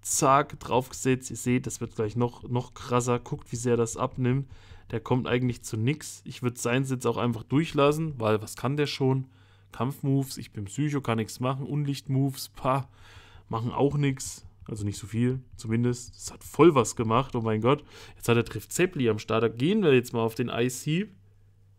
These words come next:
Ansonsten bin ich wieder aufgeschmissen mit meinem, äh, Kampfteil. Und deswegen gehen wir jetzt auf Azumarill. Er hat ja grad gewechselt.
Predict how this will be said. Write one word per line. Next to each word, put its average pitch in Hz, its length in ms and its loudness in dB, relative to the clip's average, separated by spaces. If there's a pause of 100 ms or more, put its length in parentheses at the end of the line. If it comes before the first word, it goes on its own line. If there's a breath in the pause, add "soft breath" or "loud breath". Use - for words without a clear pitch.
(1500 loud breath)
Ansonsten 151 440 4
bin 175 120 4
ich 175 120 4
wieder 139 180 8
aufgeschmissen 202 680 6
mit 208 160 4
meinem, 180 380 4
äh, 156 600 2
Kampfteil. 233 3000 0
Und 202 400 -4
deswegen 170 840 -4
gehen 151 240 2
wir 143 80 0
jetzt 139 360 0
auf 131 280 -2
Azumarill. 110 1120 -2
Er 107 80 -4
hat 135 160 0
ja 143 60 6
grad 143 260 0
gewechselt. 117 1120 -2